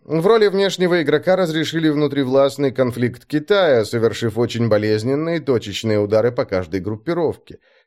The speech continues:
Этим указали на то, что им лучше дружить с центральной властью, чтобы русские не размазали их в пыль. И когда К Н Р с нашей помощью стабилизировала свою внутреннюю ситуацию, укрепила власть на местах и добилась полного подчинения Пекина,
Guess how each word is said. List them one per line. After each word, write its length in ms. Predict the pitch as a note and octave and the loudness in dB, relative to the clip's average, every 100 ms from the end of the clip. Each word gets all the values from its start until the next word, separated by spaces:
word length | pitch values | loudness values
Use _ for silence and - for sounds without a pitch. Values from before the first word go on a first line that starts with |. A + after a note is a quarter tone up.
| _ | _
Этим 340 | - A3+ A3+ G#3+ | 4 4 6 4
указали 440 | G#3 G3+ F3 F#3 | 4 2 2 2
на 160 | F3+ F3 | 2 2
то, 160 | F#3 | 0
что 140 | F3+ F3 | 0 0
им 160 | E3+ | 0
лучше 300 | E3 E3+ E3+ | 2 0 -2
дружить 460 | D#3+ E3+ F#3+ G#3+ B2 | -2 -2 0 -2 -4
с 140 | - | -8
центральной 520 | - A2+ A2 A#2 A2+ A2+ | -2 0 2 4 4 2
властью, 520 | G#2+ G2+ A#2+ A#2+ D3 | 2 2 2 -2 -6
чтобы 360 | D3+ E3 D#3 | -4 -2 0
русские 460 | D3+ A2 A2 - C3+ | 0 0 -4 -2 0
не 100 | D3+ | 2
размазали 540 | D3 A#2+ G#2+ F#2+ G2+ | 2 0 0 -2 -2
их 160 | A#2 A#2 | -2 -4
в 100 | - | -10
пыль. 360 | - F#3 G2 - _ _ - | -6 -4 -4 -6 _ _ -4
И 80 | F3 | 0
когда 300 | F3 D#3+ D#3+ | 2 2 4
К 80 | |
Н 200 | C#3 C#3 | 4 6
Р 160 | C3+ D3 | 6 4
с 100 | D#3 | 2
нашей 280 | F3 D3+ C#3+ | 0 0 2
помощью 540 | D3 C#3+ C3+ - C3+ | 2 2 2 0 -2
стабилизировала 800 | A#2+ C#3 C3 B2 A2+ B2 A#2 A#2 | 0 0 2 0 0 2 2 0
свою 240 | A2 A#2+ A2+ | 0 0 0
внутреннюю 560 | A#2 G#2+ A#2 A2+ G#2+ | 0 0 0 0 0
ситуацию, 840 | F#2+ G#2 G2+ G#2 A2+ - D#3 D#3 D#3+ | -2 -2 2 4 4 0 -4 0 0
укрепила 580 | E3+ F#3+ F#3 G3+ F#3 | 0 -2 0 0 2
власть 440 | E3 D#3 D#3+ - - | 2 2 2 0 -2
на 120 | D3 | 0
местах 520 | D3 B2+ - D#3 D3+ | 2 0 0 0 2
и 60 | D3 | 0
добилась 420 | C3 C#3+ C3+ B2 | 2 2 0 0
полного 480 | A#2+ C#3+ C#3 C3 B2+ | 0 2 2 2 -2
подчинения 640 | B2+ A#2+ B2+ C3 B2+ B2+ | -4 -6 -4 -2 0 0
Пекина, 560 | B2+ D#3 D#3 A3 G3+ - | -2 -6 -8 -4 -2 -4